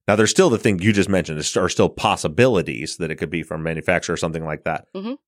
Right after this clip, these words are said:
Speaker 1: Uh, but that's, that's something that is, like, if it's not from a manufacturer or somebody, if it's somebody that we find is, like, local or is a violent offender of some kind or something, but that's D N A on the body in a place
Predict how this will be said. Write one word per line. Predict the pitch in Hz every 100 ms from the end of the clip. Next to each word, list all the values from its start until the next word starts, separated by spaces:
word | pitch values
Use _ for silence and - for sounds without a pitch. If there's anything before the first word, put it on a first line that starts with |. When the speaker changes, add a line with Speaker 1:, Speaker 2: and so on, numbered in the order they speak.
| -
Speaker 1:
Uh, | 90 -
but | -
that's, | 131 143 - - _ _ 120
that's | 120 123
something | 123 104 98
that | 87
is, | 85 78
like, | 82 78 - _ _ _ _ -
if | 139
it's | 127 -
not | 117 117 143 - -
from | 101 85
a | 80
manufacturer | 92 90 78 - 90 - 85 80
or |
somebody, | - 90 78 76 76 87
if | 87
it's | 80
somebody | 92 87 82 80
that | 80 - 90
we | 78
find | 82 78
is, | 73 -
like, | 78 78
local | 87 95 85 82 82 60
or | 73 69
is | 69
a | 71
violent | 78 76 73
offender | 113 110 95
of | 87
some | 101 87
kind | 92 85
or |
something, | - 143 110 87 - _ _ _ _ _ _ _ _ _ -
but | 113 - -
that's | 113 139 151
D | 151 147
N | 110
A | 98 98 -
on | 117 113 95
the |
body | 82 98 92 53 50 - _ _ _ _ _
in | 139
a | 139
place | - 127 92 - -